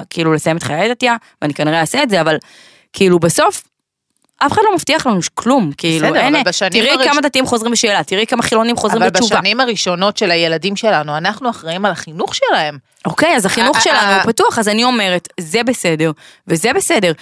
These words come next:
Speaker 1: יש קידוש, יש פרשת שבוע, יש מסורת, יש מצוות, יש חגים, יש הכל. אבל אני לא אגיד לו, "אתה רואה את הילד הזה, ההורים שלו לא דתיים, אז
Speaker 2: אל
Speaker 1: אל
Speaker 2: תלך."
Speaker 1: תתחבר אליו, אז אל תלך אליו. אני בחיים לא אגיד לו את זה.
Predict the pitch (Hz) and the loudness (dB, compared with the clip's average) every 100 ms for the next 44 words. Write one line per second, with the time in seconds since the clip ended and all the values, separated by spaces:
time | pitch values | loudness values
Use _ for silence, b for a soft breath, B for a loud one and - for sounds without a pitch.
0 | B - 226 - 247 196 - 190 - 190 | B -2 -2 0 0 0 0 -4 -8 -6
1 | 214 - 254 190 214 170 151 175 180 202 | -4 0 0 2 2 2 0 -2 0 -2
2 | 185 220 180 185 190 202 - 190 - 185 | 0 0 0 -2 -4 -4 -2 -4 -2 -2
3 | - 202 190 175 175 190 233 - 311 180 | -2 -4 -4 -4 -2 0 -2 0 2 2
4 | - b b b b b b - 170 170 | 0 b b b b b b 0 2 2
5 | 185 240 285 277 285 247 226 190 180 220 | 4 4 2 2 2 4 4 2 2 2
6 | 233 214 226 208 180 190 190 170 175 202 | 2 0 2 0 2 2 2 2 0 0
7 | 196 190 202 - 190 269 277 285 B B | 2 2 0 0 2 4 4 0 B B
8 | - 170 190 240 165 196 196 185 160 139 | -2 0 2 0 0 0 2 2 2 0
9 | - 170 175 180 190 170 - 170 135 - | 0 -2 0 0 0 0 0 0 0 -2
10 | - 160 165 - 190 220 226 208 240 269 | -4 -2 -2 -2 -2 0 0 2 2 2
11 | 165 | 2